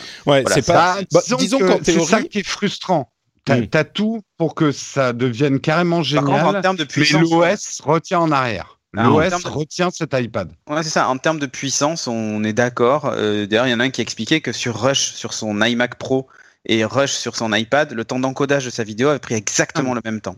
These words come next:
Speaker 2: Donc,
Speaker 3: Je
Speaker 2: il
Speaker 3: le
Speaker 2: dit,
Speaker 1: Oui,
Speaker 3: dis
Speaker 1: je crois que
Speaker 3: depuis
Speaker 1: c'était
Speaker 3: l'année
Speaker 1: The Verge.
Speaker 3: dernière.
Speaker 2: Non.
Speaker 3: Depuis l'année dernière, en vidéo, je préf-, j'aimerais avoir un iPad pour monter mes vidéos, en fait. Mais je
Speaker 1: Alors,
Speaker 3: peux pas à cause de ces limitations.
Speaker 1: j'ai, j'ai une autre question, tiens, du coup, qui est peut-être, qui sort peut-être un peu de nulle part.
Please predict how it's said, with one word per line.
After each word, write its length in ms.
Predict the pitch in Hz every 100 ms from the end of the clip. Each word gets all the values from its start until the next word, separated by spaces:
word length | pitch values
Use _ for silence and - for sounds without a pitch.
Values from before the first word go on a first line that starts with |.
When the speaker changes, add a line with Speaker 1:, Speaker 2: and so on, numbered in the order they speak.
| -
Speaker 2:
Donc, 100 | 104
Speaker 3:
Je 120 | 113
Speaker 2:
il 60 | 147
Speaker 3:
le 100 | 151
Speaker 2:
dit, 40 | 156
Speaker 1:
Oui, 40 |
Speaker 3:
dis 60 | -
Speaker 1:
je 40 | 120
crois 100 | -
que 60 |
Speaker 3:
depuis 120 | 98
Speaker 1:
c'était 100 | 147 139
Speaker 3:
l'année 120 | 143
Speaker 1:
The 40 | 92
Verge. 300 | 95 92 151
Speaker 3:
dernière. 320 | 165 208 190 - _ _ -
Speaker 2:
Non. 60 | - _
Speaker 3:
Depuis 320 | 131 127 160
l'année 320 | 135 131 160
dernière, 500 | 190 175 151 160 196
en 140 | 156 120
vidéo, 640 | 117 143 143 160 156 214
je 220 | 208 - 131
préf-, 340 | - 151 - -
j'aimerais 460 | - 131 127 170
avoir 360 | 170 131 139 147
un 180 | 120 123
iPad 360 | 131 139 170
pour 100 | 147 127
monter 260 | 120 123
mes 100 | 123
vidéos, 380 | 123 113 139 147
en 80 | 101
fait. 320 | 87 98 - - - - - -
Mais 80 | 98
je 80 |
Speaker 1:
Alors, 120 | 147 156
Speaker 3:
peux 120 | 156
pas 120 | 147
à 40 | 147
cause 220 | - 123
de 80 | 120
ces 160 | -
limitations. 500 | 120 113 120 113 - - _ -
Speaker 1:
j'ai, 160 | 139 156
j'ai 140 | 135
une 100 | 190
autre 140 | 349 370
question, 420 | 180 - 165 147
tiens, 180 | - 123
du 140 | 110
coup, 220 | - 127
qui 120 | 113
est 60 | 113
peut-être, 380 | - 139 - 120
qui 140 | 113
sort 200 | 113 117
peut-être 240 | - 175 135
un 80 |
peu 120 | 117 127
de 60 |
nulle 160 | 110 98
part. 400 | 107 147 214 110